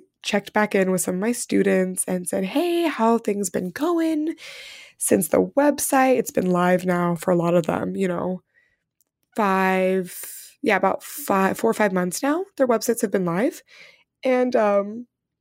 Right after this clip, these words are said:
oh my gosh, they're telling me things I would have had no idea. Like, one girl said, "Oh, I booked this, I got a sales call from a huge name in our industry because literally she read my website."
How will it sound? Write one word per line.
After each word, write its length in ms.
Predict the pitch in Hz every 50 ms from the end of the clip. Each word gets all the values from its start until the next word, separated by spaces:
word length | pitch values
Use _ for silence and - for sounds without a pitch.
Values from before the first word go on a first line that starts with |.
| _ _ _ _ _ _ _ _ _ _ _ _ -
oh 160 | 277 285 311
my 200 | 294 254 226 220
gosh, 440 | 226 - 349 339 339 277 247 - -
they're 140 | - -
telling 360 | 254 - - 226 202 196 208 233
me 100 | 277 285
things 340 | 294 349 359 359 370 349 - -
I 80 | 226
would 120 | 233 269 285
have 80 | -
had 140 | - 190 190 _ _ _ _ -
no 240 | 185 175 175 180 180 - -
idea. 520 | 180 180 180 - - - - - - 196 - - - - - - - - - _ -
Like, 260 | - 180 180 185 180
one 200 | - 190 180 185 185
girl 180 | 190 185 185
said, 300 | 175 - - 190 185 185 - -
"Oh, 360 | 262 269 269 269 254 233 220 -
I 140 | - 220 226
booked 440 | - - 247 240 240 240 - - - _ _ _ _ _ _ _ _ _ _ _ _ _
this, 180 | - 269 247 - -
I 60 | - 220
got 160 | - 269 277
a 40 | 262
sales 340 | - - 214 196 202 202
call 260 | - - - 285 294 294
from 180 | 294 240 202
a 60 | 196
huge 760 | 190 - - - - - - 202 196 190 196 196 196 - - 196
name 240 | 190 180 180 175
in 80 | 180 175
our 120 | 180 175
industry 800 | - - 170 175 180 196 196 - - - 262 269 285 285 302 311 294 -
because 420 | - 190 - - - 185 180 -
literally 360 | 190 180 180 180 175 180 180 175
she 140 | 175 -
read 140 | - - -
my 80 | - -
website." 500 | - - - - - - - - -